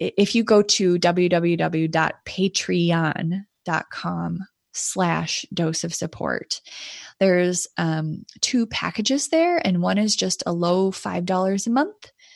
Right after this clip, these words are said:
and one is a ten dollar a month. And, um,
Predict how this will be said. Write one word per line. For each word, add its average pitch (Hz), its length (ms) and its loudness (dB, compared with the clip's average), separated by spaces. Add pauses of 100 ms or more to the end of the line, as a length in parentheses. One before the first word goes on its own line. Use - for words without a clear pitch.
(460)
and 175 300 2
one 175 160 0
is 180 340 -2
a 175 80 -2
ten 170 280 -2
dollar 160 260 0
a 160 60 -2
month. 160 400 -4 (120)
And, 160 440 -6 (960)
um, 165 460 -6